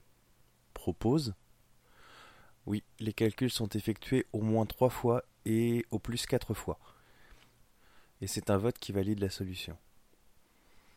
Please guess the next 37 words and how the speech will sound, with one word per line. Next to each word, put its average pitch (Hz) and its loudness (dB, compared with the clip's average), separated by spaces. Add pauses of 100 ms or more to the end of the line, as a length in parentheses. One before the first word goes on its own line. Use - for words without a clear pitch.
(200)
Comme 117 6
je 120 4
le 117 6
disais, 110 2
si - -4
j'injecte 107 0
des 95 4
résultats 101 2
faussés, 120 -4 (540)
euh, 92 -2 (260)
nous 101 -2
serons 110 2
repérés 107 4
très 117 0
rapidement, 98 0 (100)
puisque - -4
le 92 4
vote 104 2
ne 101 -2
sera 95 2
jamais 113 2
en 104 2
notre 98 -4
faveur. 90 -4 (500)
Il 87 -2
faudrait 98 4
transmettre - -2
des 92 2
résultats 92 0
faussés 101 -2
identiques 92 -2
à 92 2
deux 107 -2
endroits 107 -2
en 110 0
même 92 0
temps, 113 -2